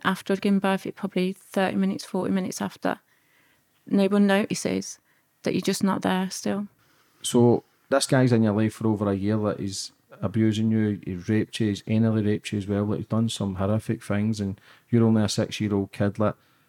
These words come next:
Speaker 2: it's sad to think that nobody seen anything, nobody s-, like, was looking for anything. Was people just, was this guy just such a manipulator that everybody thought he was a nice guy?
Speaker 1: Mm.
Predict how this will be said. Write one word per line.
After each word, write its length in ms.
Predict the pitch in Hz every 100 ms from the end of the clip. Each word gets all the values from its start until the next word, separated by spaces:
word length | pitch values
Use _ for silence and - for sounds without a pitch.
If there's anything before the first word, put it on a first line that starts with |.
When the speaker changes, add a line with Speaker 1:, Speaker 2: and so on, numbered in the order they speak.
| _ _ _ _ _ _ _ _ -
Speaker 2:
it's 140 | 101
sad 300 | - 123 127
to 80 | 127
think 240 | - 110 90
that 120 | -
nobody 420 | 107 - 104 98 _ _ _ -
seen 340 | - - 107
anything, 460 | 117 123 - 113 104
nobody 460 | 107 104 107 95 - _ _ -
s-, 360 | - - - - -
like, 160 | 104 95 151
was 160 | 104 110
looking 300 | - 120 104
for 300 | - 98 - _ _ _ _
anything. 320 | 107 113 120 120
Was 100 | 104
people 200 | 127 127
just, 240 | 120 - - _ 110
was 120 | 107
this 160 | 131
guy 260 | - 120 110
just 240 | 107 113
such 240 | - - -
a 40 |
manipulator 580 | 104 107 - 117 117 92
that 220 | 104 -
everybody 380 | - 104 107 101
thought 260 | - 107 95
he 80 |
was 100 | 101
a 60 | 95
nice 220 | 98 101
guy? 320 | - 101 147 - _ _ _ _ _ _ _ _ 262
Speaker 1:
Mm. 260 | 220 226